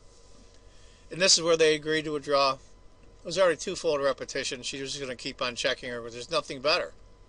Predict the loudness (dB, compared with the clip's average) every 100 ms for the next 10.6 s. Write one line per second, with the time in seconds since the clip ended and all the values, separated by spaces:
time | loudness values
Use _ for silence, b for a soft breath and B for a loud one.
0 | -20 -20 -20 -20 -20 -20 -20 -20 -20 -20
1 | -20 -20 B B B B B B -4 0
2 | 2 2 2 2 0 0 -2 -4 0 2
3 | 4 4 2 2 2 0 -4 -2 -2 0
4 | 2 2 0 -2 -2 -4 -4 -4 -4 -6
5 | -8 -8 -6 -6 -2 -2 0 -2 -2 -4
6 | -6 -4 -4 -4 -4 -6 -6 -6 -2 0
7 | 0 -2 -2 -2 -2 -4 -4 -4 -4 -6
8 | -4 -2 -2 -2 -6 B B -4 -2 0
9 | -2 0 2 2 2 4 4 4 2 0
10 | -2 -6 -4 -2 -2 -2